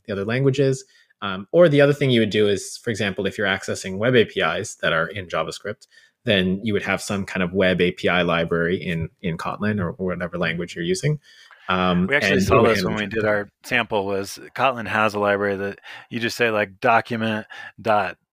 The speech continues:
Speaker 2: something dot add element, <laughs> you know, and we gave it, like, our string or whatever, and it rendered it on the page. And so there was some mapping through Kot-, a Kotlin A P I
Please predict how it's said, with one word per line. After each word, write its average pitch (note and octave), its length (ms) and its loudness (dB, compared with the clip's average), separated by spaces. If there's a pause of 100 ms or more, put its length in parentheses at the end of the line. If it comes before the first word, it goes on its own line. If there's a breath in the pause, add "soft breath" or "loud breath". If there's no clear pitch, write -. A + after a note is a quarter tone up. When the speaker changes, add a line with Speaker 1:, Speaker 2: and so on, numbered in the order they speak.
(300)
Speaker 2:
something A2+ 680 0
dot G#2 300 0 (140)
add A2 360 2
element, G#2+ 720 0
<laughs> - 40 -10
you B2+ 160 -2
know, B2 260 -2
and G#2+ 160 -6 (320 loud breath)
we A#2 100 -6
gave G#2+ 280 0
it, G#2+ 80 -2
like, G#2+ 240 0
our G2+ 260 0 (160)
string G#2 400 -2
or G2 80 -2
whatever, G2 360 0
and F#2+ 100 -8
it F#2+ 120 -16
rendered G#2 280 -4
it F#2+ 60 -8
on G2 160 -6
the G2 60 -12
page. G2 380 -2
And G#2 120 -8
so A#2+ 100 0
there G#2+ 120 2
was G2+ 180 -2 (260 loud breath)
some C#3 320 -2
mapping A#2 580 -2 (680 soft breath)
through D#3+ 340 4
Kot-, B2+ 380 0
a B2+ 100 0
Kotlin B2+ 460 0
A A2+ 40 -4
P A#2 200 -2
I G#2 540 2